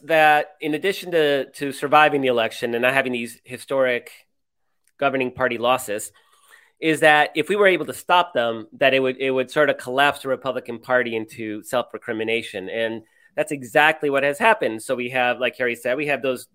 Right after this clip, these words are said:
leadership battles and faction battles in the House. And I still don't think, I'm really curious what these new moderates from New York and California are gonna do, 'cause I think we may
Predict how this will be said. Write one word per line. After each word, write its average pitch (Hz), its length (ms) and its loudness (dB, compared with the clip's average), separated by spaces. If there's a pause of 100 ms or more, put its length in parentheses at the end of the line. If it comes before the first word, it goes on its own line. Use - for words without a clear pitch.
(140)
leadership 139 560 -4
battles 127 580 2
and 113 260 -4
faction 170 480 0
battles 120 520 0
in 120 120 -4
the 117 80 -4
House. 104 460 -6 (380)
And 135 100 -2
I 139 80 2
still 254 240 2
don't 233 240 4
think, 160 240 0 (540)
I'm 143 80 0
really 202 180 4
curious 170 300 -2
what 151 80 -2
these 127 200 -8
new 143 160 0
moderates 135 540 2
from 117 140 -6
New 120 80 -4
York 123 220 -2
and 120 80 -10
California 120 500 0
are - 20 -2
gonna 104 180 -4
do, 98 160 -12
'cause 107 140 -10
I 147 80 2
think 180 180 -2
we 165 120 -2
may 135 180 0